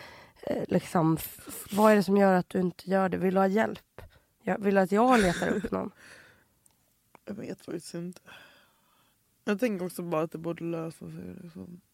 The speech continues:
Speaker 2: med tiden.
Speaker 1: Det är det det inte gör, om man inte tar tag i det.
Speaker 2: Men jag känner ibland att jag kommer vara så här, äh, förstörd för livet på grund av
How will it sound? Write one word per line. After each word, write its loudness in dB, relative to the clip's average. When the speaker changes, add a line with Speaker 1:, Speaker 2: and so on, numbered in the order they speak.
Speaker 2:
med -14
tiden. -12
Speaker 1:
Det -10
är -6
det 0
det -2
inte -6
gör, -8
om -4
man -2
inte -8
tar -20
tag -10
i -12
det. -10
Speaker 2:
Men -12
jag -8
känner -6
ibland -4
att -4
jag -8
kommer -4
vara 0
så -6
här, -2
äh, -6
förstörd -2
för -12
livet -2
på -6
grund -6
av -10